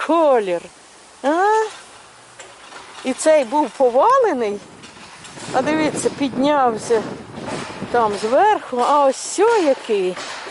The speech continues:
Да. Ось вже, як видно,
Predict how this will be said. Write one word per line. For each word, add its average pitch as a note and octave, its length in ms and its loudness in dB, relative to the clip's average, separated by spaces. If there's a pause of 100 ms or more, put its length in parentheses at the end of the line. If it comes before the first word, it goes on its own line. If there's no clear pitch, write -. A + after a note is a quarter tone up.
(960)
Да. F4 580 2 (880)
Ось A3+ 200 0
вже, B3 280 4
як A#3 220 0
видно, A3+ 440 0